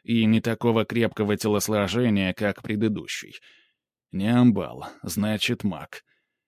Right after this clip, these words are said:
Впрочем, я тоже на шкаф из мышц не тяну. Посмотрим. В подтверждение моих размышлений он повернул ладони друг к другу,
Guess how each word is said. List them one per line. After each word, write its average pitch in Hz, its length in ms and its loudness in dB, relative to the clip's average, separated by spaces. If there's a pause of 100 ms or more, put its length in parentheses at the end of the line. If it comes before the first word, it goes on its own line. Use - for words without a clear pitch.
(320)
Впрочем, 131 560 0
я 135 160 4
тоже 117 340 0
на 90 160 -4
шкаф 98 380 -2
из 107 140 2
мышц 95 400 -2
не 90 160 -6
тяну. 78 400 -8 (260)
Посмотрим. 87 720 -2 (640)
В - 120 -20
подтверждение 120 920 4
моих 123 320 6
размышлений 113 800 2
он 110 280 2
повернул 113 480 4
ладони 113 440 6
друг 107 320 2
к 104 40 -2
другу, 101 520 0